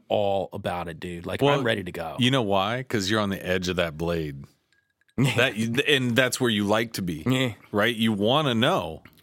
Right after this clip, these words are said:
Speaker 2: That's where we're all writing on. That's why we do this show in general, is to be able to have these conversations and ask those types of questions. But I totally understand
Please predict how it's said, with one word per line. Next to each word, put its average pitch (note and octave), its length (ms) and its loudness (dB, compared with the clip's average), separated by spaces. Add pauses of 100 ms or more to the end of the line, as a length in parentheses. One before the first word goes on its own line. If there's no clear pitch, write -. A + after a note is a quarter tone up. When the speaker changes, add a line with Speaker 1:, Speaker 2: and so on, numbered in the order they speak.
(260)
Speaker 2:
That's F#2+ 260 0
where A2 140 2
we're A#2 160 0
all B2 240 4
writing F2 400 0
on. D2+ 320 -6
That's G#2 260 0
why G#2+ 180 2
we G#2 140 0
do G#2 240 2
this G2+ 200 0
show G#2+ 260 0
in F#2 100 -2
general, G#2 360 0
is F2+ 100 -4
to G2 140 -6
be F#2+ 140 -2
able G2+ 180 0
to E2+ 120 -2 (340)
have A2+ 200 0
these G#2 160 0
conversations G#2 720 0
and F#2+ 100 -2
ask F#2+ 280 0
those G2 180 -2
types G2 280 -2
of - 60 -8
questions. A2+ 420 0
But G2 120 2
I G2+ 80 2
totally A2+ 420 2
understand F#2+ 600 -2